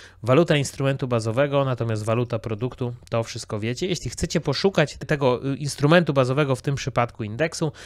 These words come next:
to macie też wszystkie oznaczenia dokładnie, gdzie go szukać, czyli na przykład go szukać w Bloombergu pod takim oto, mm, znaczkiem, e, gdzie oczywiście to jest notowane. No, nie jest tu wielka niespodzianka, że Deutsche Börse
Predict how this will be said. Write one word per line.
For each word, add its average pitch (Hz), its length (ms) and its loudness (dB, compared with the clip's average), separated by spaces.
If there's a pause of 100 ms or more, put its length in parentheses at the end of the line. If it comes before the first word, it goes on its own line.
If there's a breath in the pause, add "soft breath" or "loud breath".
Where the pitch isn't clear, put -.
(220 loud breath)
to 139 100 -2
macie 151 280 0
też 143 140 -4
wszystkie - 380 -6
oznaczenia 131 680 -2
dokładnie, 143 500 0
gdzie 127 180 -2
go 131 140 0
szukać, 110 500 -4
czyli 165 240 -2
na 127 100 0
przykład 123 360 -6
go 117 200 -2
szukać 110 440 -10
w - 100 -18
Bloombergu 127 600 2 (460 loud breath)
pod 120 260 2 (320 soft breath)
takim 120 420 0
oto, 110 360 -4 (140)
mm, 113 440 -6
znaczkiem, 139 640 -2
e, 120 320 -2
gdzie 147 260 4
oczywiście 139 500 0
to 120 180 4
jest 110 280 2
notowane. 135 540 4
No, 113 320 -6
nie 113 220 -6
jest 110 240 -4
tu 117 80 -10
wielka 113 280 -6
niespodzianka, 143 600 -2
że 131 140 -2
Deutsche 123 340 -2
Börse 113 460 -6